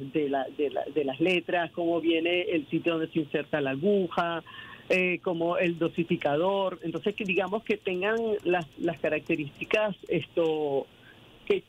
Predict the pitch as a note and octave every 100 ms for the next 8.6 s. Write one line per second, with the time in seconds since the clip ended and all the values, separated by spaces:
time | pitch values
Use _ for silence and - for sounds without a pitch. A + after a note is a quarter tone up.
0 | - A3 F#3 A3+ G#3 F#3+ G3+ F#3+ F3+ F#3+
1 | F#3 F3 D3+ E3+ E3 E3 - F3 F#3 D#3+
2 | D3+ D#3+ F#3+ E3+ E3 G3+ B3 B3+ C#4 D#4+
3 | G#3 F#3 F3 F3+ G3 F#3 E3+ G#3 G3 -
4 | F3 D#3+ E3+ E3+ F#3+ G3 E3+ C#3 E3+ D#3+
5 | G3 G3+ F#3 - - - - - G3 F#3
6 | F#3 B3 B3+ G#3 - A3 A3+ F3+ D#3+ -
7 | C#3+ - F3 - F3+ C#3+ - - - -
8 | - - - F3+ D#3